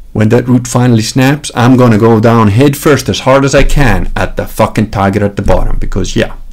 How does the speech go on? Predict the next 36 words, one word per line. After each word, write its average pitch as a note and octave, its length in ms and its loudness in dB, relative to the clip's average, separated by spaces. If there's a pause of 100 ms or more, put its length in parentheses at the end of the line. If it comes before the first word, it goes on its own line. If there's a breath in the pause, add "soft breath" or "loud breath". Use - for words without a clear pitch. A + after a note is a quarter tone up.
(280)
I'm G2 120 -4
gonna B2+ 160 2
die, A2+ 320 2
but - 280 -4 (320)
I G2 80 -10
might G#2+ 180 -4
just - 180 -12
be A2 80 -2
able G2+ 140 -2
to - 100 -14
take G#2 200 -6
the G2+ 60 -6
tiger F#2+ 320 -4
with F#2 220 -6
me. - 80 -18 (680 loud breath)
So, A#2 220 2 (280)
<laughs> - 280 -6
you B2 520 -2
know, C3 200 0 (440 loud breath)
don't A2+ 180 0
give C#3+ 140 0
up, D3 200 0
keep A#2 160 -4
fighting. A#2 460 -2 (460 loud breath)
But C#3 120 -4
imagine, A#3 440 -6
I, - 260 -6
I D#3+ 120 -2
just F#3+ 200 -2
find C#3+ 480 0
this B2 280 0
version A2 880 0
of F#2 360 -2
Our G2+ 260 0
Father G#2 560 -2
really G#2+ 880 0